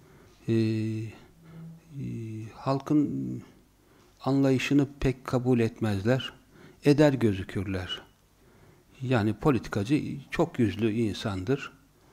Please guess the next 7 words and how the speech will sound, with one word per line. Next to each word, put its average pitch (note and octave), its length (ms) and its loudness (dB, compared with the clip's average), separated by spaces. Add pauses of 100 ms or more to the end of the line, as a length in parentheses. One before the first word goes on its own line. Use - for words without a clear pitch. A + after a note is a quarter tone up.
(340)
Oy D3 280 2
verdiği A#2 420 4
kesimler A2+ 720 -4
kim C#3 200 0
olursa G#2+ 360 -2
olsun G#2+ 340 -2
herkese C3+ 560 -2